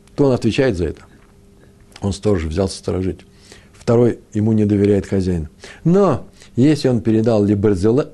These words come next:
ле Ба-, ле Барзиль, ле Барзилей, так можно сказать, о, ле Ба-, Барзиль помощнику его, ле Барзиль, то он, э,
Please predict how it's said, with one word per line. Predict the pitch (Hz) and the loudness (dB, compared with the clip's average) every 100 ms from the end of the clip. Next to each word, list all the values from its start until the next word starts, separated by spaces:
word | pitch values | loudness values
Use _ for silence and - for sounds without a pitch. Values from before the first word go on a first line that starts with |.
| - | -6
ле | 107 110 | -2 -2
Ба-, | 98 110 - | 0 -2 -2
ле | 110 117 | -2 0
Барзиль, | 113 104 95 202 208 - - - 104 | 0 0 0 0 -2 -8 -20 -10 -4
ле | |
Барзилей, | 98 107 92 127 123 95 - - - | 0 0 2 2 2 0 -8 -20 -18
так | - - | -14 -10
можно | 85 | -12
сказать, | - 85 - | -10 -10 -6
о, | 98 - - - - - - | -8 -8 -20 -20 -20 -20 -6
ле | 92 | -4
Ба-, | 95 107 - | -2 -4 -4
Барзиль | 98 101 107 160 143 - - - - - | -4 -2 0 -2 -4 -16 -20 -20 -14 -6
помощнику | 104 143 147 123 113 101 | -2 0 -2 -4 -6 -6
его, | 90 123 120 76 - - - - - - - | 0 2 2 -2 -8 -20 -20 -20 -20 -14 -2
ле | 98 | 0
Барзиль, | 101 104 113 226 240 - - - - | 2 0 2 0 0 -8 -20 -20 -6
то | - 123 | 0 0
он, | - 123 127 135 139 | 2 0 2 2 2
э, | 139 135 135 135 131 | 2 2 2 2 -2